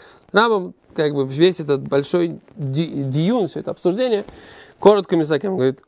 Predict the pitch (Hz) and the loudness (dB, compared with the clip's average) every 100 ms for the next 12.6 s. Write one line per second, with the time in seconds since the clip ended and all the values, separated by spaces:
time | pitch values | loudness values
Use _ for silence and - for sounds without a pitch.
0 | - 180 - 208 165 170 - - 208 190 | -10 -4 0 2 2 0 -6 -8 -2 0
1 | 165 123 113 113 185 180 147 120 110 185 | 2 0 -4 -4 -2 2 2 2 -2 -4
2 | - _ _ _ - 214 214 185 151 160 | -12 _ _ _ 0 2 2 -4 -2 0
3 | 139 127 127 117 110 120 _ _ _ _ | 0 -2 -2 -2 -2 -4 _ _ _ _
4 | _ _ _ _ _ _ _ _ _ 147 | _ _ _ _ _ _ _ _ _ -4
5 | 180 220 262 240 220 214 214 214 208 214 | 0 0 0 -2 -2 -2 -2 -2 -2 0
6 | 214 196 202 196 202 190 175 208 208 180 | 0 2 0 2 -2 -2 0 0 -2 -4
7 | 170 165 190 170 151 - 147 131 113 - | -4 -2 -2 -2 -2 -2 2 2 2 -2
8 | 165 202 _ _ _ _ _ _ _ _ | -6 -8 _ _ _ _ _ _ _ _
9 | _ _ _ _ _ _ _ _ _ 180 | _ _ _ _ _ _ _ _ _ -2
10 | 208 170 131 _ - 156 190 185 175 156 | 0 0 -2 _ -12 0 0 2 -2 -2
11 | 156 170 160 127 139 143 139 143 143 - | -2 0 0 -2 0 0 2 0 0 -2
12 | 175 156 127 - - | 0 2 0 -4 -14